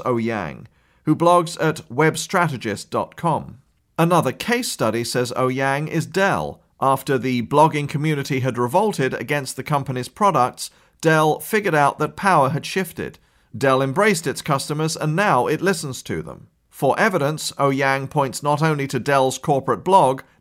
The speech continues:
direct to dell dot com, but also to the online platform ideastorm dot com, where customers make suggestions to Dell and then vote on one another's ideas. As a result of customer feedback on Ideastorm earlier this year,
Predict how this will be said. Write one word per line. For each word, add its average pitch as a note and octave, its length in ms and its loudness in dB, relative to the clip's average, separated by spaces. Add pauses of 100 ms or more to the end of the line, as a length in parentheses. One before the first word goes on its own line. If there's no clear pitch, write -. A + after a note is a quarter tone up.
direct A2+ 420 -2
to B2 80 -4
dell B2 260 2
dot A2+ 260 -2
com, C#3+ 400 2 (240)
but E3+ 120 0
also G#3+ 340 2
to F3 140 -2
the E3+ 100 0
online C3+ 480 0
platform E3 640 0
ideastorm C3+ 880 0
dot A2 280 -4
com, B2+ 340 -2 (240)
where D3+ 140 0
customers E3+ 500 -2
make D#3 220 -2
suggestions C#3 720 -4
to - 120 -8
Dell A#2 460 0 (160)
and B2 100 -8
then C#3+ 200 0
vote F#3 260 2
on C#3+ 160 -2
one C3 140 0
another's A#2+ 360 -2
ideas. A2 760 -4 (400)
As A#2 180 -2
a B2 80 0
result E3 400 2
of D#3 100 -6
customer D3 400 -2
feedback D#3 540 0
on C3 120 -2
Ideastorm C#3 840 0
earlier B2+ 300 0
this A#2+ 260 -6
year, D#3 380 0